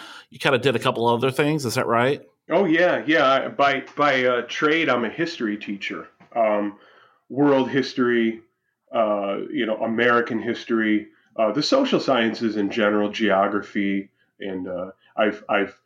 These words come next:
Speaker 2: uh, in the last five years become really interested in, in economics. So, um, I started my path off as a teacher because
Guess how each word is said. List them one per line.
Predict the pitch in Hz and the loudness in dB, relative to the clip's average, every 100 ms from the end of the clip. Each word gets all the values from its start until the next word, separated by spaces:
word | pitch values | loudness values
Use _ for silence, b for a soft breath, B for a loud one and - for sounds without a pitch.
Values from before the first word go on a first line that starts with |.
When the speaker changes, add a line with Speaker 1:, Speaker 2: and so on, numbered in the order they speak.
| _ _ - | _ _ -6
Speaker 2:
uh, | 101 92 | -4 -2
in | 101 | -2
the | |
last | 107 120 117 - | 2 2 0 -2
five | 117 104 101 | 0 2 2
years | 110 107 | 0 0
become | - 107 110 95 92 | -4 -4 -4 -6 0
really | 120 135 110 101 | 2 4 2 0
interested | 113 107 110 - 110 104 | -2 -6 -6 -6 -4 -4
in, | 98 101 113 | -4 -6 -4
in | 107 | -4
economics. | 98 107 98 95 101 104 - | -2 -2 0 0 0 -4 -6
So, | - 107 101 101 b b b | -2 0 0 -2 b b b
um, | 117 110 104 107 | 2 4 4 0
I | 143 170 | 0 -2
started | - 160 160 165 151 - | 0 2 4 2 -2 -2
my | 139 127 | 0 0
path | - 139 143 139 | 0 0 0 2
off | 127 117 | 0 0
as | 120 117 | -2 -6
a | 113 | -8
teacher | - 190 185 - 120 131 | -8 -10 -6 -2 0 0
because | 113 - 123 113 110 | -4 -2 2 2 0